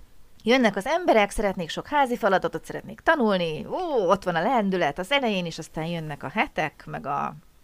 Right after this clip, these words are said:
gyerek, a bevásárlás, a munka, minden, alább, hogy a lelkesedés, és jön az is, hogy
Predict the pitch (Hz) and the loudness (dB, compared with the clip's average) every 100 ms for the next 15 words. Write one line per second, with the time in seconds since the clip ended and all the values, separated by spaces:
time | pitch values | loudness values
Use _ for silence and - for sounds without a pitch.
0 | - - 247 233 147 - 139 160 160 240 | -20 -6 -2 0 0 -2 -8 -8 -4 -2
1 | 160 - - 156 143 - 214 262 - - | -2 -4 -8 -8 -10 -6 -6 -6 -10 -8
2 | 453 339 269 - - - 202 190 147 - | -2 -2 -4 -14 -20 -6 0 2 2 -2
3 | - - - - 220 175 156 151 - - | -10 -4 -4 -4 -8 -6 -8 -8 -14 -20
4 | _ - 381 381 269 349 - 311 311 240 | _ -6 -2 -2 -2 -6 -6 -4 0 0
5 | 226 190 196 175 | -2 -6 -6 -8